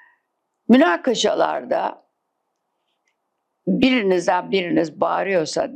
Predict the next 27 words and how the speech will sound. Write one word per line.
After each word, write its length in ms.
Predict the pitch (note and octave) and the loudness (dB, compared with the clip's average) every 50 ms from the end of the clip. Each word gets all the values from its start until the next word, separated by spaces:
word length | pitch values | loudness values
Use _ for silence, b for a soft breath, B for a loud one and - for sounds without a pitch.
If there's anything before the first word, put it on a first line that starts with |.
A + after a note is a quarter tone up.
| C4 - | -4 0
diğeri 600 | G3 A3+ A3+ G#3 F3+ C#3+ D#3+ E3 F3+ G#3 - _ _ _ _ _ _ _ _ _ _ _ _ _ _ - | 2 2 2 2 0 0 -2 -4 -4 -6 -10 _ _ _ _ _ _ _ _ _ _ _ _ _ _ -8
şöyle 540 | - - - - C#4 C#4+ C4 A3+ G#3 F3+ | -4 0 2 4 6 6 6 4 2 2
bir 220 | F#3+ F#3+ F#3+ - - | 0 -4 -2 -2 -4
bakacak, 640 | F#3 F#3+ F#3+ G3 F3 - - F#3+ G#3+ A#3+ - - - | -4 -2 -2 -4 -4 -2 -2 -4 -4 -4 -8 -12 -16
bir 360 | - B2 C3 G#3+ F#3 E3+ - | -4 0 2 2 2 2 0
dakika 400 | - D#3 D#3 - - - D3 C#3+ | -2 -2 -2 -4 -6 -6 -6 -4
kadar. 460 | - D3+ - - - G#3+ A#3+ C#4 B3 | -4 -6 -4 -4 -4 -4 -6 -6 -4
Baktı 340 | F#3 G3 G3 - - - G#3 | -4 -4 -4 -4 -4 -4 -2
ki 180 | G3+ G#3 F#3+ D#3+ | -2 -2 0 0
devam 440 | F#3 E3+ E3+ E3+ E3+ E3+ E3 D#3+ D3+ | 0 2 2 2 2 2 2 0 0
ediyor 320 | C3+ - - - A#2+ - | 0 0 -2 -4 -4 -4
karşısı. 580 | - D#3+ - - - - - - - G3 G3+ - _ _ _ _ _ _ _ _ _ _ _ _ - | -4 -4 -4 -4 -6 -12 -6 -2 -2 -2 -2 -4 _ _ _ _ _ _ _ _ _ _ _ _ -2
En 180 | C#4 C#4+ C4+ | 0 0 2
yakın 500 | A#3 G#3 F#3 F3+ F3+ F3+ - G#3+ G#3+ - | 2 2 2 0 0 -2 -4 -4 -4 -4
odaya 720 | - - - F#3 F#3 F#3 F3 E3 F3 F#3 G3+ C4 D#4 D#4+ _ _ _ _ | -4 -4 -2 -2 0 0 0 0 0 0 0 -2 -4 -8 _ _ _ _
girecek 380 | - G3+ F3+ F3 F3 E3+ - - - | 0 0 2 2 0 -2 -4 -4 -4
ama 240 | F#2+ A2 A2+ A#3 - | -4 -4 -2 -2 -2
böyle 400 | E3+ - - - - - - _ b b b b b b _ | -2 -2 -2 -2 -4 -6 -8 _ b b b b b b _
şey 260 | - - - F#3 E3+ | -4 0 0 2 2
yaparak, 500 | E3 - - - - - - - - - | 2 0 -2 -2 -4 -4 -4 -6 -8 -10
ha-, 200 | - - - - - | -10 -8 -8 -8 -8
hava 340 | - - E3 - - - - | -6 -6 -4 -4 -2 -4 -4
atarak, 520 | F2 - - - D#2 E2 A2+ B2 - _ | -6 -6 -6 -4 -4 -4 -4 -6 -8 _
kızarak, 540 | _ - C#3+ - D#3+ D3 C#3+ D3+ - - C3 | _ -6 -4 -2 -2 -2 -4 -6 -10 -8 -6
bağırarak, 640 | C3 C#3 C#3+ D#3+ - - - - - - - _ _ | -4 -4 -4 -6 -6 -6 -4 -4 -4 -6 -8 _ _
konuşarak 720 | F3+ F3 F3 E3 - - F3+ E3+ E3 E3 E3 E3 _ - | -4 -2 -2 -2 -2 -2 -2 -2 -2 -2 -4 -8 _ -4
değil. 260 | - - - - _ | -2 -2 -2 -4 _